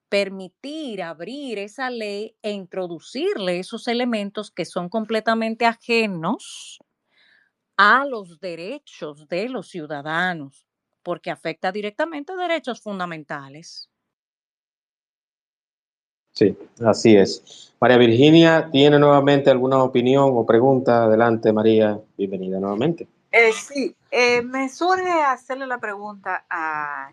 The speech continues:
Speaker 3: Karina, eh, que es la expositora. Eh, me van a corregir ustedes, y Karina me va a corregir, que es tremenda exponente y comunicadora. Pero yo, eh,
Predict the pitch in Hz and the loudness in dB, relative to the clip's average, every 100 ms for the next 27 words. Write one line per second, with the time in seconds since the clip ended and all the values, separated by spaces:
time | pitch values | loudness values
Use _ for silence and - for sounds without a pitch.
0 | _ 165 160 156 151 _ _ _ _ _ | _ -14 -14 -16 -20 _ _ _ _ _
1 | - _ _ 143 160 165 160 147 143 _ | -20 _ _ -20 -14 -4 -2 -2 -8 _
2 | _ _ _ _ - 170 170 165 165 156 | _ _ _ _ -20 -18 -16 -10 -6 -6
3 | 143 _ _ _ _ _ - - - - | -10 _ _ _ _ _ -14 -14 -20 -10
4 | 208 202 196 190 185 160 - - 214 202 | -4 -4 -2 -2 -2 -4 -10 -6 2 6
5 | 220 311 320 294 226 220 196 160 175 156 | 6 4 2 -2 -2 -6 -8 -10 -10 -10
6 | 147 - _ - - - - 170 165 156 | -10 -18 _ -20 -20 -20 -8 -6 -6 -8
7 | 156 151 156 185 180 165 151 147 - 165 | -8 -6 -6 -8 -14 -14 -14 -14 -14 -12
8 | - 165 165 165 156 147 147 156 - 156 | -8 -8 -6 -6 -4 -4 -4 -10 -14 -10
9 | 170 175 160 147 147 143 160 151 151 151 | -10 -10 -12 -16 -16 -12 -12 -10 -10 -6
10 | 151 139 - _ - _ _ _ _ _ | -6 -8 -12 _ -20 _ _ _ _ _
11 | _ _ 220 226 220 - 175 170 254 285 | _ _ 2 4 4 0 -14 -8 -6 -6
12 | - _ 180 160 | -12 _ -12 -12